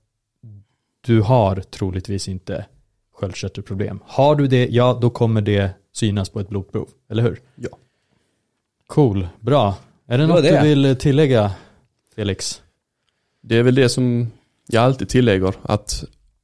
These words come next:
Speaker 2: skuld och skam i medicinska
Speaker 1: Mm.
Speaker 2: termer ska aldrig vara någonting som förekommer, utan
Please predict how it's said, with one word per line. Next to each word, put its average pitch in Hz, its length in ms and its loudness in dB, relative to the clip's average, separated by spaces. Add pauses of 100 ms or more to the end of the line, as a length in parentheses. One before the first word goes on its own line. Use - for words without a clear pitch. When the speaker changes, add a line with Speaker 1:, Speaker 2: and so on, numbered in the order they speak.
(220)
Speaker 2:
skuld 117 440 2
och 113 60 2
skam 113 440 0
i 113 240 0
medicinska 107 760 -2 (220)
Speaker 1:
Mm. 104 200 -12 (260)
Speaker 2:
termer 113 240 -2
ska 104 160 -6
aldrig 107 200 -2
vara 101 180 -2
någonting 101 220 -6
som 107 100 -8
förekommer, 90 540 -6
utan 98 200 -6